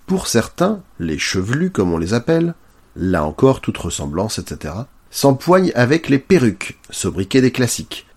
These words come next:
d'autant que les deux courants sont également opposés sur le plan politique. La légende veut que la pièce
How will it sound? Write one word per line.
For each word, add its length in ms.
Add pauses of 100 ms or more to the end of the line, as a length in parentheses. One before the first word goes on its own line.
(220)
d'autant 360
que 160
les 140
deux 120
courants 320
sont 200
également 580
opposés 400
sur 160
le 100
plan 180
politique. 680 (400)
La 140
légende 500
veut 240
que 160
la 160
pièce 480